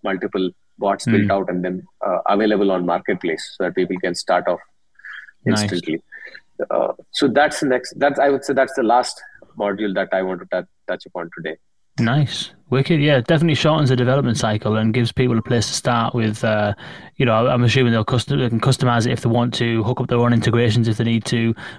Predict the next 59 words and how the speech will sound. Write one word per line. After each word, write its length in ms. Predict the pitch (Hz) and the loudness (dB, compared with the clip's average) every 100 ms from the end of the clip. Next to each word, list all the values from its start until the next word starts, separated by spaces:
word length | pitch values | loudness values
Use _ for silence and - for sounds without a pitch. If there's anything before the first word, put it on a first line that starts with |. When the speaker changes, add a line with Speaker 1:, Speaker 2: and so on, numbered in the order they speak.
| - | -4
Speaker 2:
but 140 | 120 | 0
definitely 320 | 147 123 135 | 2 0 0
giving 240 | 123 127 120 | 0 0 2
them 140 | 117 | 2
a, 140 | 113 120 | 0 0
a 120 | 120 | 0
helping 300 | 104 - 117 | 2 2 0
hand 220 | 117 117 | 2 0
at 100 | 104 | 0
getting 180 | 127 117 | -2 -4
started, 400 | - 123 123 117 | -2 -2 0 -2
I 60 | |
think, 160 | 110 117 | -2 -4
is 80 | 104 | -4
definitely 540 | 123 117 - 113 107 - | -4 -6 -6 -6 -8 -8
sensible. 560 | - 127 - 117 104 - - - | -2 -2 -2 -6 -8 -10 -14 -8
There's 140 | - 123 | -2 0
two 260 | - 196 | 4 6
little 260 | 202 185 160 | 6 6 4
bits 280 | 131 160 - | 4 2 4
left. 220 | 165 - | 2 4
I 40 | |
know 140 | 147 165 | 4 6
we're 120 | 160 | 6
on 120 | 147 | 4
time. 320 | 139 147 131 | 4 2 2
We're 100 | 117 | 4
a 40 | 120 | 2
little 120 | 151 | 2
bit 140 | 135 | 2
over. 280 | 135 127 117 | 2 2 2
I 120 | 110 | 0
know 80 | 117 | 0
it's 100 | 127 | -2
probably 300 | - 139 131 | -2 -2 0
getting 220 | 127 139 | 0 0
on 260 | 127 123 139 | 0 0 0
a 80 | 127 | -2
little 200 | 117 127 | -2 -2
bit 120 | 127 | -2
where 140 | 127 113 | -2 -2
you 200 | 113 113 | -2 -2
are 120 | 110 | -2
now. 240 | 107 104 - - - - | -2 -4 -8 -18 -20 -6
Uh, 300 | 127 117 117 | 0 2 0
but 240 | 143 127 - | 0 -4 0
two 220 | 170 170 | 2 4
final 360 | 160 160 156 | 4 2 2
bits 240 | 120 117 - | 0 -2 -2
I 40 | |
don't 100 | 123 | -2
know 80 | 123 | 0
whether 120 | 120 | 0
you 80 | 120 | 0
wanna 160 | 120 113 | 0 -2
comment 280 | 123 113 | -2 -2
on, 240 | 113 107 107 - - - | -4 -4 -6 -12 -20 -10
which 220 | - 127 - | -2 0 2
is 260 | 127 120 | 2 0